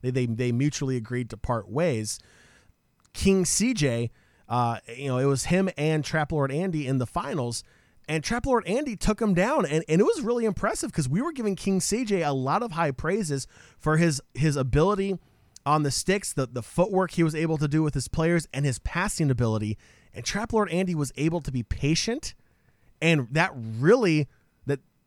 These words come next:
is what helped him win the game, was that patience. He let King C J make those mistakes, and eventually he saw a pattern and was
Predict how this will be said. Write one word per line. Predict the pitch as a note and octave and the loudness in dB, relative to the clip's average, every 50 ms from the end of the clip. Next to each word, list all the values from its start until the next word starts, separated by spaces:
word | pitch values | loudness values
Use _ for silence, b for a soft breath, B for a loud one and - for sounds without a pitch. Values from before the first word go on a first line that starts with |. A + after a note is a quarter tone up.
| _ _ - | _ _ 0
is | D#3 D#3+ C#3 | 2 2 4
what | C#3+ F3 F3+ C#3 | 4 4 2 2
helped | A2 C3+ F3 - - - | 0 -2 -2 0 0 0
him | F3+ E3 C#3+ | 0 2 2
win | C3 D#3+ F3 F3 E3 | 2 2 2 2 0
the | D3+ | 0
game, | C3+ D#3+ F#3+ G3 | 0 0 2 2
was | D#3+ C3 | 2 0
that | A2+ D3 A2 - | 0 -2 -4 -4
patience. | - - F3 F#3+ G#3 - D3+ B2 - | -2 0 0 0 0 -2 -4 -6 -4
He | - C3 | -4 -4
let | A#2+ A2+ C3+ E3+ - - | -2 0 0 0 -2 -4
King | - - E3 E3 | -4 -2 -2 -2
C | C#3+ - F3 | -2 -4 -4
J | D#3 E3 D3 B2 | -4 -2 -2 0
make | A#2 B2 C#3+ D#3 - | 0 0 -2 -2 0
those | - C#3+ C#3 B2+ | 0 0 0 0
mistakes, | C3+ B2 A2+ - - F3+ F3 D3 - - - - - b b b b b b b b | -2 -4 -4 -2 -2 0 0 -2 -4 -4 -6 -6 -8 b b b b b b b b
and | - C#3 C#3 | -2 0 0
eventually | B2+ A#2+ D3 E3+ E3 - E3+ | 2 2 0 -2 -2 -2 -2
he | D#3 D#3+ | -2 -2
saw | C#3+ - F3 E3 D#3+ D3+ | 0 2 2 4 4 4
a | |
pattern | D3 - F3+ F3+ G#3+ G#3 F3 D3+ | 2 2 0 0 2 2 0 0
and | C#3 | 0
was | C#3 B2+ - | 0 -2 -2